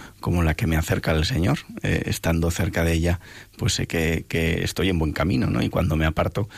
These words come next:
pues te agarras al rosario, ¿no? En la vida muchas veces tienes confusión, no sabes lo que hacer, te agarras al rosario, te agarras de alguna manera a la, a, a la mano de tu madre, que es la que está ahí. Entonces, María para mí siempre ha sido, pues, mi madre,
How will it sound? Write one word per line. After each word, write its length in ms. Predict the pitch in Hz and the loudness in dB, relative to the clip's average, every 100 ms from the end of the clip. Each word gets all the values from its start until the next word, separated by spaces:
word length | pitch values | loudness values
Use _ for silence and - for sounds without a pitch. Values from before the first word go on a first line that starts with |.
| - - | -16 -8
pues 140 | - | -4
te 80 | 76 | -2
agarras 240 | 80 98 | 0 2
al 120 | 87 | 2
rosario, 440 | - - 98 92 78 | 0 0 0 2 0
¿no? 140 | 90 | 0
En 60 | 92 | 2
la 100 | 80 | 2
vida 220 | 85 90 | 2 2
muchas 280 | 85 82 82 | 0 0 0
veces 360 | 85 87 90 - | 0 0 -2 0
tienes 240 | 82 87 | 0 0
confusión, 560 | - 76 85 82 104 92 | -2 -4 -2 0 2 2
no 80 | |
sabes 220 | 85 82 80 | 0 0 0
lo 120 | 78 | 0
que 80 | 85 | -2
hacer, 240 | - 107 | -2 -2
te 100 | - | -2
agarras 300 | 82 85 92 | 0 0 0
al 120 | 80 | 0
rosario, 380 | 78 76 82 80 | -2 -2 0 0
te 100 | 78 | 2
agarras 420 | 78 85 95 - - - - - | 2 2 2 -2 -8 -18 -14 -2
de 100 | 87 | 0
alguna 260 | 82 90 92 | 2 2 2
manera 320 | 82 85 92 | 2 2 2
a 40 | 90 85 - - | 0 -2 -2 0
la, 140 | 78 - | 0 0
a, 140 | 73 | 0
a 320 | 76 - - | 0 0 -2
la 220 | - - 85 | 0 0 0
mano 260 | 80 107 | 2 2
de 100 | 104 | 2
tu 120 | - | 2
madre, 340 | 87 123 95 87 | 0 2 2 0
que 100 | - | 0
es 80 | 85 | 0
la 100 | 82 | 0
que 80 | - | -2
está 200 | - 87 | 0 0
ahí. 180 | 139 - - - - - | 0 -4 -16 -16 -12 -4
Entonces, 400 | - 98 90 90 | 0 2 2 0
María 360 | 85 104 117 | 2 2 2
para 240 | - 101 101 | 2 0 2
mí 220 | 101 107 | 2 0
siempre 460 | - 95 92 - | -2 0 0 2
ha 40 | 87 | 0
sido, 320 | - 92 - - - - - - - - | 0 0 0 -6 -20 -20 -20 -12 -12 -4
pues, 240 | 78 90 | -2 -2
mi 160 | 143 - | 0 2
madre, 320 | 90 80 | 2 2